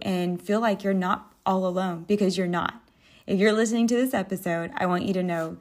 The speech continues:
that you are not alone, okay? So L is lonely. And then finally, the T stands for tired. Man, are we tired, moms? Um, if you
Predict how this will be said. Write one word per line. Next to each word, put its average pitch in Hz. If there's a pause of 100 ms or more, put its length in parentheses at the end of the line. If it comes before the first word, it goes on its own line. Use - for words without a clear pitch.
(260)
that -
you 175
are 170
not 156
alone, 170 (500)
okay? 175 (1160)
So -
L 196
is 190
lonely. 180 (880)
And 190
then 175
finally, 185
the 175
T 214
stands 175
for -
tired. 175 (760)
Man, 196
are 175
we 285
tired, 170
moms? - (680)
Um, 185
if 202
you 269